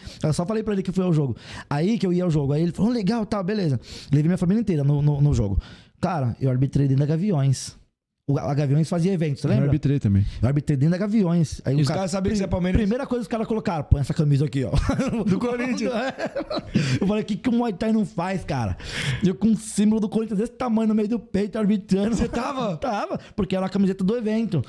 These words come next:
Speaker 2: O
Speaker 1: Era
Speaker 2: Rato
Speaker 1: Gaviões,
Speaker 2: fazia uns
Speaker 1: faz-,
Speaker 2: eventos
Speaker 1: era,
Speaker 2: lá também,
Speaker 1: é,
Speaker 2: lembra?
Speaker 1: então, esses eventos do Rato lá.
Speaker 2: Uhum.
Speaker 1: Eu, eu lembro que esse evento, eu não sei se tava o
Speaker 2: Levava
Speaker 1: Rato
Speaker 2: atleta
Speaker 1: envolvido.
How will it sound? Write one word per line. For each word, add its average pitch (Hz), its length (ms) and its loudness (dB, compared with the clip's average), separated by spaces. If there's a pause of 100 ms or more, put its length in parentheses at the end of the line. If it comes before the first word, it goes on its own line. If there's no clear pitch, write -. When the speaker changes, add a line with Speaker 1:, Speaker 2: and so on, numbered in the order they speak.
(260)
Speaker 2:
O - 60 0
Speaker 1:
Era 202 80 2
Speaker 2:
Rato 175 280 0
Speaker 1:
Gaviões, - 120 0
Speaker 2:
fazia 156 180 2
uns 165 60 4
Speaker 1:
faz-, 147 100 2
Speaker 2:
eventos 143 260 0
Speaker 1:
era, 143 100 4
Speaker 2:
lá 135 40 0
também, 135 200 2
Speaker 1:
é, - 20 2
Speaker 2:
lembra? 151 160 0
Speaker 1:
então, 214 140 0
esses 175 180 -2
eventos 214 240 -4
do 262 80 0
Rato 254 320 -2
lá. 113 180 2
Speaker 2:
Uhum. 120 60 2
Speaker 1:
Eu, 175 160 -2 (320)
eu 170 180 2
lembro 208 180 -2
que 196 80 -2
esse 214 140 -2
evento, 185 380 -2
eu 175 180 -2
não 175 80 4
sei 180 140 0
se 143 80 -8
tava 165 160 -2
o 151 40 4
Speaker 2:
Levava 165 260 0
Speaker 1:
Rato 156 80 -2
Speaker 2:
atleta 156 280 2
Speaker 1:
envolvido. 143 60 2